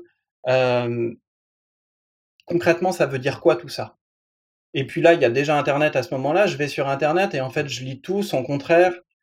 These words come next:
Heu, c'est difficile pour moi à ce moment-là de faire le tri dans les sources. Heu, j'arrive, j'arrive pas à me faire d'idées et je, je, je lis des trucs qui sont hyper techniques et d'autres qui sont hyper farfelus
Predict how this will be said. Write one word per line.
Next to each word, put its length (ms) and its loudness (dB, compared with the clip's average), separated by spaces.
Heu, 360 6
c'est 240 -12
difficile 720 -2
pour 180 -2
moi 180 6
à 40 -6
ce 120 -6
moment-là 280 2
de 160 -6
faire 240 -2
le 140 -2
tri 240 -2
dans 120 0
les 100 0
sources. 540 -4
Heu, 420 4
j'arrive, 380 -2
j'arrive 280 0
pas 120 8
à 40 6
me 80 0
faire 240 -2
d'idées 260 -2
et 340 4
je, 180 -6
je, 180 -6
je 160 -8
lis 140 -4
des 140 2
trucs 220 6
qui 140 -8
sont 200 -4
hyper 380 0
techniques 440 0
et 60 -2
d'autres 200 -2
qui 120 -12
sont 140 -8
hyper 280 -2
farfelus 580 0